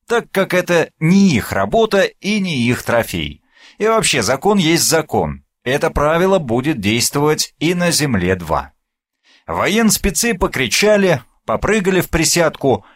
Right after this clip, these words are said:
но с шерифом вынуждены были согласиться. Допрос без всякого пристрастия показал следующее. Это и есть кластер-раздражитель.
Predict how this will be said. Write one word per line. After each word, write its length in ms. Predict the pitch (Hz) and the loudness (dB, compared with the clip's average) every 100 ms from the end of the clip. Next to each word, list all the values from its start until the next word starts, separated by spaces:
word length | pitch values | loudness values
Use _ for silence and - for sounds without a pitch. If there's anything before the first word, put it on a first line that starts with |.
| _ _ | _ _
но 260 | 104 190 | 0 2
с 100 | 220 | 2
шерифом 680 | - 185 175 139 160 185 175 | 0 0 2 2 0 0 0
вынуждены 640 | 101 117 143 107 117 135 | 0 0 0 -2 -2 -2
были 280 | 113 92 92 | 0 -2 -2
согласиться. 920 | 101 110 104 120 - 90 - - - _ _ _ _ | -2 -2 0 0 0 -4 -6 -6 -6 _ _ _ _
Допрос 440 | - 113 - 208 139 | -8 -6 0 0 0
без 180 | 185 | 0
всякого 460 | - - 160 151 147 | 0 0 0 2 0
пристрастия 760 | 127 120 - 143 160 - 139 | 0 -2 -2 -2 -2 -2 -2
показал 520 | 131 117 104 92 123 113 | -2 -2 -2 0 0 0
следующее. 920 | - 131 147 90 78 - - - _ _ _ _ _ | -2 -2 -2 -2 -2 -4 -6 -12 _ _ _ _ _
Это 200 | - 101 | -8 -4
и 60 | |
есть 640 | 110 120 113 160 180 - | -2 -2 -2 0 0 -2
кластер-раздражитель. 1600 | - 120 143 139 - 135 117 135 123 95 123 113 127 131 - 73 | -2 2 2 2 0 -2 0 0 0 0 0 0 -2 -2 -4 -8